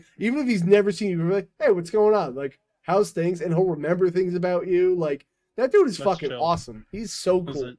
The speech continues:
Speaker 2: I didn't get a chance to hang out 'cause we wound up doing this, and I had to go after the exam, go to the bathroom, get ready, and then we came and did this,
Speaker 1: Yeah, we
Speaker 2: but
Speaker 1: did. All right, so you can see this clip, right? Yeah, it's full
Speaker 2: So I
Speaker 1: screen.
Speaker 2: didn't get to hang out with him. So you'll have to raid him again someday.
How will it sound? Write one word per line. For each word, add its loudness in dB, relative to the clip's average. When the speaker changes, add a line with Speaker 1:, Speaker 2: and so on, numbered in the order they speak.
Speaker 2:
I 2
didn't 2
get 4
a 0
chance 0
to -6
hang -4
out -2
'cause -14
we -8
wound -6
up -14
doing -6
this, -8
and -14
I -12
had -16
to -14
go -12
after -14
the -12
exam, -10
go -10
to -8
the -12
bathroom, -10
get -12
ready, -12
and -16
then -18
we -18
came -18
and -18
did -20
this, -16
Speaker 1:
Yeah, -8
we -10
Speaker 2:
but -14
Speaker 1:
did. -16
All -12
right, -10
so -12
you -4
can -10
see -12
this -14
clip, -10
right? -8
Yeah, -10
it's -20
full -10
Speaker 2:
So -8
I -2
Speaker 1:
screen. -6
Speaker 2:
didn't -10
get -12
to -10
hang -6
out -8
with -16
him. -18
So -10
you'll 0
have -4
to -10
raid -2
him -6
again -6
someday. -12